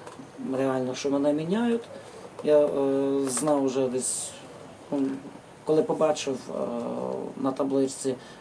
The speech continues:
що Дніпропетровська область, коли ми туди в'їздили. А так, е, ніхто не попереджував, ніхто про такі речі не казав, тим більше, е, навіть коли вивозять, там зберігається тиша.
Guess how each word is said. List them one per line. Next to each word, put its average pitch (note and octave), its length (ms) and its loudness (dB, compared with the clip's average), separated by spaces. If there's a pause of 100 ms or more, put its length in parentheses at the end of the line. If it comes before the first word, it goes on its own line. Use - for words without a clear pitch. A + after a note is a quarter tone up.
що - 120 -4
Дніпропетровська B2+ 720 -2
область, C3+ 400 -2
коли A2+ 160 -4
ми A2+ 80 -2
туди A2 200 -6 (120)
в'їздили. F#2 520 -6
А G2+ 40 -8 (140)
так, - 380 -8
е, - 100 -6 (520)
ніхто D3 240 -2
не E3+ 80 -2
попереджував, F3 500 0
ніхто C3+ 240 -2
про - 120 -10
такі - 260 -8
речі - 220 -6 (1120)
не D3+ 120 0
казав, F#3+ 340 0
тим C3+ 140 0
більше, C#3 400 -2
е, B2 100 -2 (480)
навіть C3 300 0
коли C3 160 0
вивозять, B2 440 2
там - 160 -8 (340)
зберігається B2+ 640 0
тиша. - 440 -6